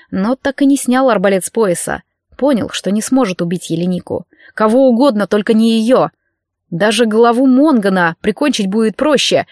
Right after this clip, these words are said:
а тот его практически вырастил, заменив отца. Еленика стала ему важнее прочих, смыслом всего, и вот теперь он должен собственноручно ее уничтожить. Монган наверняка понимал, о какой серьезной жертве просит Хастада.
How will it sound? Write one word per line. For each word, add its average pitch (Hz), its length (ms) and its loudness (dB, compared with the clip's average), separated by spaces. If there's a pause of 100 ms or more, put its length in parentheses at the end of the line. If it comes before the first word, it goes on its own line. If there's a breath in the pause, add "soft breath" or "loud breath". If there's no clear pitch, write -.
(240 loud breath)
а - 160 -12
тот 226 220 -2
его 247 220 2
практически 240 560 -2
вырастил, 226 460 -2
заменив 202 380 -2
отца. 196 440 -2 (760)
Еленика 262 520 2
стала 262 300 0
ему 240 260 2
важнее 233 380 0
прочих, - 480 -4
смыслом 226 520 2
всего, 226 500 0 (340 soft breath)
и - 80 -20
вот 190 180 -8
теперь 226 300 -4
он 202 100 0
должен 214 400 0
собственноручно 214 720 -2
ее 226 260 0
уничтожить. 214 720 -2 (720)
Монган 247 440 2
наверняка 254 460 0
понимал, 254 440 2
о 190 80 0
какой 208 220 -2
серьезной 214 480 0
жертве 226 360 0
просит 220 300 -4
Хастада. 170 560 -4